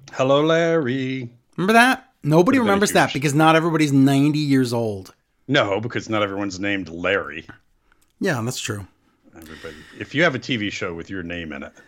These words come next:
Speaker 2: Yeah, then you know it. Right. G I
Speaker 1: There had
Speaker 2: Joe,
Speaker 1: to be
Speaker 2: my favorite
Speaker 1: a show,
Speaker 2: T V show.
Speaker 1: right?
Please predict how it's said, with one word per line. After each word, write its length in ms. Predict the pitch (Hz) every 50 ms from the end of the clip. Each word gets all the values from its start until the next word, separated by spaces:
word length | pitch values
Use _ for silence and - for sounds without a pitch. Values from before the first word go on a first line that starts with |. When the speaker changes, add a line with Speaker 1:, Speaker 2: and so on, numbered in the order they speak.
| _
Speaker 2:
Yeah, 140 | - 214 175
then 160 | 139 147 151
you 120 | 156 165 160
know 240 | 165 170 165 131
it. 80 | 92 - - _ _ _ _ _ _ _ _ _ _ -
Right. 220 | 135 120 101 - - _ _ - -
G 140 | - 160 175
I 100 | 175 180
Speaker 1:
There 160 | 151 185 202
had 120 | 214 247
Speaker 2:
Joe, 40 | 277
Speaker 1:
to 60 | -
be 60 | - -
Speaker 2:
my 100 | - 135
favorite 340 | 127 - 143 139 - 180 -
Speaker 1:
a 20 |
show, 100 | - 208
Speaker 2:
T 20 | 202
V 120 | 233 294 294
show. 160 | - - 110
Speaker 1:
right? 140 | 101 -